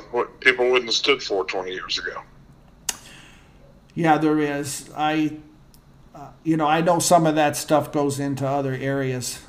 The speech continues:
Speaker 2: um, even outside of covid, but, um, some of those
Speaker 1: Mm-hmm.
Speaker 2: things we would talk about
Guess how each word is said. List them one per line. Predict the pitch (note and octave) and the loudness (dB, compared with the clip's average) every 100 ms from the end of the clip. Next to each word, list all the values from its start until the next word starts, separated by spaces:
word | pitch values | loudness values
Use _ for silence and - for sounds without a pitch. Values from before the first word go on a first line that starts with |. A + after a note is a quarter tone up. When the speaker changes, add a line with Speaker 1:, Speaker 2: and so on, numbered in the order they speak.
| C3+ | -12
Speaker 2:
um, | B2+ B2 B2 | -8 -8 -6
even | C3+ C3 C3 | -4 -2 -2
outside | C3 - C#3 C3+ C3+ | -4 -4 -2 -2 -2
of | C3 | -8
covid, | - B2+ A2+ A#2+ A#2 | -8 -8 -6 -10 -10
but, | A2+ A2 - - - - - | -12 -12 -14 -20 -20 -20 -12
um, | A#2 A2+ A#2 A#2+ - - - - - | -10 -8 -10 -12 -16 -20 -20 -20 -12
some | - C3+ | -4 -2
of | B2+ | -2
those | B2 C3 | -2 -2
Speaker 1:
Mm-hmm. | B2+ | -4
Speaker 2:
things | B2 B2 | -4 -4
we | C3 | -4
would | A#2+ A#2 - - | -4 -6 -10 -14
talk | - D3 D3 | -2 0 0
about | C3 B2 B2 A#2+ | -4 -6 -6 -10